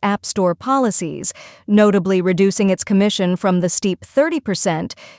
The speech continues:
to a more palatable seventeen percent,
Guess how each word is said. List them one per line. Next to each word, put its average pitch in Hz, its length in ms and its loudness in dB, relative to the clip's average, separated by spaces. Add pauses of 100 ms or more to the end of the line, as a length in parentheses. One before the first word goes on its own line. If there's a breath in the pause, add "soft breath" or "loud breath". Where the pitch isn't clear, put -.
to 254 160 0
a 233 40 4
more 240 220 2
palatable 220 720 -2
seventeen 269 640 -2
percent, - 500 -6